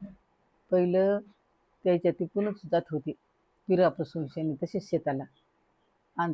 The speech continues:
त्या दिवशी काय केलं त्यानं, पेलं ना, आता त्या चावडीच्या नीट असं द्यायचं घर होतं,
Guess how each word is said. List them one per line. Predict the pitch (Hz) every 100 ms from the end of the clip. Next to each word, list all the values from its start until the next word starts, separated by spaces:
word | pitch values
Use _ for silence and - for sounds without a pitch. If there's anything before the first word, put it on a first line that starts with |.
| - 180
त्या | 175
दिवशी | 175 170 190 165
काय | 170
केलं | 170 175 175
त्यानं, | 175 170 170
पेलं | 147 - 185 190
ना, | 180
आता | 175
त्या | 175 180
चावडीच्या | 170 190 196 208 208
नीट | 220 220
असं | 208
द्यायचं | 190 180 160
घर | 165 180
होतं, | 156 151